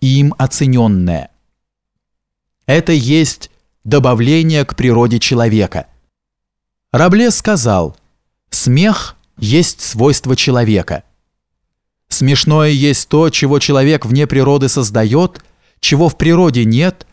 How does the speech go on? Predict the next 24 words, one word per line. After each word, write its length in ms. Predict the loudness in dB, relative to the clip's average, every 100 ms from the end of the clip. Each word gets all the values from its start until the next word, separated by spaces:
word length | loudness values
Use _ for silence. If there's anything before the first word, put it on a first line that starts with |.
| _ -10
что 260 | -2 0
не 120 | 0
входит 440 | 0 0 0 0 -2
в 40 |
ее 220 | 0 0
цели. 520 | -2 -2 0 0 -4 -10 _ _ _ _ _ _ _ _ _ -4
Вот 300 | 0 0 0
почему 360 | -2 0 0
смех 580 | 0 0 0 0 -2 -8 _
есть 380 | -2 0 0 0
уже 200 | 0 0
искусство, 760 | 0 -2 -2 -2 -4 -6 -6 -8 _ _ -4
это 180 | -2 0
есть 340 | 2 0 0
одна 300 | -2 0 0
из 140 | 0
ступеней 440 | -2 -2 0 0 -2
творчества. 800 | -2 0 0 -2 -4 -4 -6 -8 _ _ _ _ _ _ _ _ _ -4
Вот 260 | 0 0
почему 360 | 0 0 2 2
и 80 | 2
в 60 |
смехе 380 | 0 0 0 0
проявляется 880 | 0 0 2 2 0 0 -2 -2